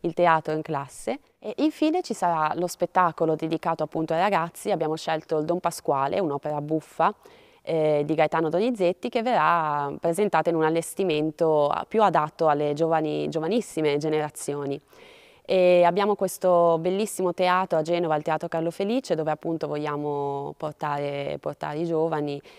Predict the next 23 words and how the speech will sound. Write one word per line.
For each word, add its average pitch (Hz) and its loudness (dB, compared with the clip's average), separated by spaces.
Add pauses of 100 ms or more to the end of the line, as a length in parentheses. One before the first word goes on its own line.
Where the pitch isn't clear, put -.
(140)
e 160 -2
i 156 2
giovanissimi, 156 -2
e 147 -4
nella 185 -2
speranza 226 -2
che 165 0
siano 170 0
il 165 -2
pubblico 180 -4
di 170 -2
domani, 214 0
ma 151 -4 (420)
perché 208 0
no, 196 4
magari 165 4
anche 156 -2
i 147 0
lavoratori 175 2
dello 170 0
spettacolo 156 -2
di 156 -4
domani. 147 -4